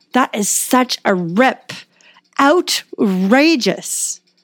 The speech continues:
After all, I had just spent literally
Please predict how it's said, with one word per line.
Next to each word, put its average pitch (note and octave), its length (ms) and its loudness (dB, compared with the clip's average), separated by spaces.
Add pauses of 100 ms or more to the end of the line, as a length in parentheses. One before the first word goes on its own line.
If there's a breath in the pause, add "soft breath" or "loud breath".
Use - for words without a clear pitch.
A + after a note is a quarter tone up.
(880)
After A3 440 2
all, G#3+ 500 2
I C4 260 2 (140)
had A#3 200 2
just G3+ 260 -2
spent E3 380 -4 (600)
literally C4+ 720 2